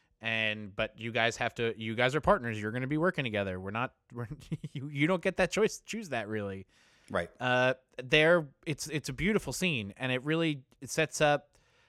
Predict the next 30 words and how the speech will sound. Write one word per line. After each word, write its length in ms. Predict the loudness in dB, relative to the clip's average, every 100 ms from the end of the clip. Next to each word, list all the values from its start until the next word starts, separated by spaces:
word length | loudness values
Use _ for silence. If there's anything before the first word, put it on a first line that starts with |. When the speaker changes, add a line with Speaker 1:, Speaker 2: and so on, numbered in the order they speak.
| _
Speaker 1:
I 60 | -4
think, 180 | -2 0
the 100 | 0
whole 440 | 2 2 2 0 _ -20 -16
set 240 | 2 4
of 80 | 4
the 60 | 2
show. 320 | 2 2 2
It 100 | -2
says, 440 | -2 -2 -2 -6 -14
you 100 | -12
know, 160 | -8 -6
Bucky's 640 | -2 -4 -4 -6 -6 -10 -20 _ _ _
not 240 | -4 0 2
happy 300 | 2 2 0
with 120 | 0
Sam. 360 | 0 -2 -4 -12 -20 -20 _
Speaker 2:
Right. 200 | 4 4 2 0
And, 160 | 0
Speaker 1:
And 160 | 2 -2
Speaker 2:
and 80 | -4
specifically 640 | -4 -2 -2 -2 -2 2
the 80 | 2
line, 500 | 2 2 0 0 -4 -6
um, 500 | -4 -2 -2 -4 -8 -6
that 140 | -6
he 120 | -4
says 480 | -8 -2 0 0 -4
about 480 | -8 -2 0 0 -2 -12 _ _ _ _ _ _ _ _ -4
if, 280 | -4 -4